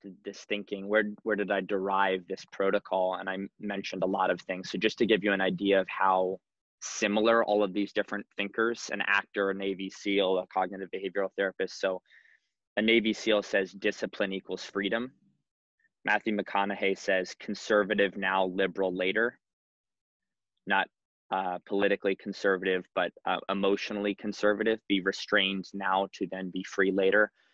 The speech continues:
I described the hourglass, which is sort of a, uh, a Jungian thought, uh, that you go into this tight rigidity of adulthood to then open yourself back up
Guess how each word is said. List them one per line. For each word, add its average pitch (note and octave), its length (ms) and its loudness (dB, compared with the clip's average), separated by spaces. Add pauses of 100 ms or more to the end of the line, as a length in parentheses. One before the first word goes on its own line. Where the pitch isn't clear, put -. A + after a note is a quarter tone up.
(160)
I G2+ 80 4
described G2 540 2
the F#2+ 160 0
hourglass, G#2 800 0
which - 160 -14
is - 160 -14
sort F#2+ 180 -8
of F#2 140 -10
a, F#2 400 -6 (460)
uh, F2+ 500 -2
a G2 40 -4
Jungian F#2+ 840 -6 (160)
thought, G2 460 0 (500)
uh, F#2 400 0
that G2 220 -2
you G2 140 -4
go F#2+ 260 2
into G2 260 -8
this F#2+ 240 -8
tight - 400 -2 (1400)
rigidity G#2 720 0
of F#2+ 120 2
adulthood G2+ 640 0
to G#2+ 100 -4
then F#2+ 240 -2
open G#2 280 0
yourself F#2+ 420 2
back F#2 300 0
up F#2+ 180 0